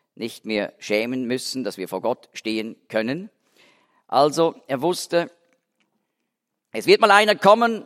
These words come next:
der wird die Macht des Bösen, die wird, der wird den Satan vernichten, aber selber eine Todeswunde erdulden. Und so hat Kain Opfertiere genommen, geschlachtet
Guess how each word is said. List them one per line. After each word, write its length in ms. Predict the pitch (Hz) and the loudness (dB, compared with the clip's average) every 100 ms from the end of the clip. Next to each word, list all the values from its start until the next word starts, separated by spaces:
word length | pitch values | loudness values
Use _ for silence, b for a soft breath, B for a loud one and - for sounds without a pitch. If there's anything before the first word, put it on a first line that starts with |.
| - | -2
der 140 | 156 | 2
wird 420 | 185 - - - b b b _ _ _ - | 2 -2 -8 -20 b b b _ _ _ -10
die 100 | 110 | 2
Macht 300 | 156 175 - | 2 2 -4
des 140 | - | -4
Bösen, 560 | - 202 208 208 208 156 | 4 4 4 -2 -6 -8
die 120 | 139 | -6
wird, 220 | 131 135 135 | -4 -4 -4
der 80 | |
wird 140 | 139 135 | -4 -4
den 140 | 127 | -2
Satan 460 | 110 160 170 160 160 | 2 2 4 2 2
vernichten, 760 | 160 160 185 - 196 202 214 b b b _ | -2 -2 -4 -6 -6 -6 -8 b b b _
aber 640 | 127 185 226 226 233 240 - | 4 6 8 8 6 4 -2
selber 400 | - 175 190 202 | 2 2 4 2
eine 180 | 180 175 | 2 0
Todeswunde 720 | 180 165 139 131 131 104 90 _ _ | 0 2 -2 -4 -4 -4 -6 _ _
erdulden. 640 | 107 107 104 80 69 - _ _ _ _ _ | -8 -6 -6 -10 -20 -20 _ _ _ _ _
Und 160 | - 113 | -18 -4
so 180 | 156 160 | 0 2
hat 260 | 156 - - _ _ | 0 -2 -20 _ _
Kain 460 | - 123 143 170 - _ _ _ | -6 -2 -2 -4 -12 _ _ _
Opfertiere 960 | 143 - - 165 - 156 160 160 165 - | -4 -4 -12 -16 -12 -8 -4 -4 -4 -8
genommen, 560 | - 127 139 160 175 - | -10 -4 -4 -4 -10 -10
geschlachtet 960 | 98 110 135 151 - 104 - _ - | -12 -2 -2 -2 -8 -10 -10 _ -20